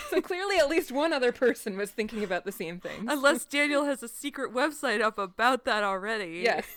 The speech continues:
Speaker 1: using a pseudonym, 'cause she
Speaker 2: Yeah.
Speaker 1: did say the person's name and I don't remember what it was, but
Speaker 2: <laughs>
Speaker 1: yeah, that is also an excellent point.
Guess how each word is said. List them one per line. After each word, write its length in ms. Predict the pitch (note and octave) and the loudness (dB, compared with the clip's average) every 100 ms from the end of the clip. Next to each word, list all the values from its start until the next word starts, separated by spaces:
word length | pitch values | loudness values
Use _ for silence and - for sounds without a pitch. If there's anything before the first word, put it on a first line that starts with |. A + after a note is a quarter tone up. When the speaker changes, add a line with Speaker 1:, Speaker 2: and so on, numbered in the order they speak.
| - F#3+ - | -18 -16 -4
Speaker 1:
using 360 | A#3+ C4 A#3+ | -2 0 0
a 40 | A3 | -2
pseudonym, 480 | - A#3+ F#3 E3+ E3+ | -2 -4 -4 -4 -6
'cause 140 | A3+ | -6
she 60 | A#3+ | -2
Speaker 2:
Yeah. 80 | |
Speaker 1:
did 160 | G#3+ A3 | -2 -2
say 160 | B3 F#3+ | -2 -4
the 80 | |
person's 400 | F#3+ F#3+ F#3+ F3+ | -2 -4 -4 -8
name 240 | F3 E3 D#3 | -6 -6 -6
and 80 | D#3 | -8
I 40 | |
don't 140 | E3 | -8
remember 260 | - D#3 D#3 | -10 -6 -4
what 120 | D3 | -4
it 80 | - | -4
was, 320 | D#3 C#3 D#3 - | -4 -6 -8 -8
but 200 | D3 E4 D#4 | -8 -8 -12
Speaker 2:
<laughs> 60 | |
Speaker 1:
yeah, 220 | D#3+ - - F4 | -12 -12 -14 -16
that 160 | G3+ F3 | -14 -14
is 140 | E3 | -12
also 240 | - D#3 D#3 | -12 -12 -10
an 100 | - | -10
excellent 380 | D#3 - C#3 - | -12 -14 -18 -18
point. 280 | C#3 - | -20 -20